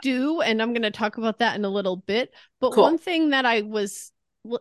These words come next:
Speaker 1: w-, when you were talking that kinda struck me is that honestly, and, and I think this applies to us as well, right?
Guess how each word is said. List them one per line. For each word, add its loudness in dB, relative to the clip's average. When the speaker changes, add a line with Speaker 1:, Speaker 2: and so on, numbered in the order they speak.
Speaker 1:
w-, -2
when -2
you -4
were -4
talking -2
that -6
kinda -4
struck -4
me 0
is -6
that -2
honestly, 0
and, 0
and 2
I 2
think -4
this -4
applies 0
to -6
us -2
as -4
well, 2
right? -4